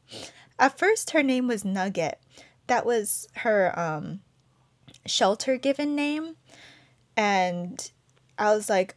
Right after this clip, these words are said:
"Oh my gosh, he got Nugget." <laughs> And then I cried out of joy.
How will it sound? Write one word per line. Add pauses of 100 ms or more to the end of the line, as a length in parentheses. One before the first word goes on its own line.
"Oh
my
gosh, (360)
he
got
Nugget."
<laughs> (1300)
And
then
I
cried
out
of
joy.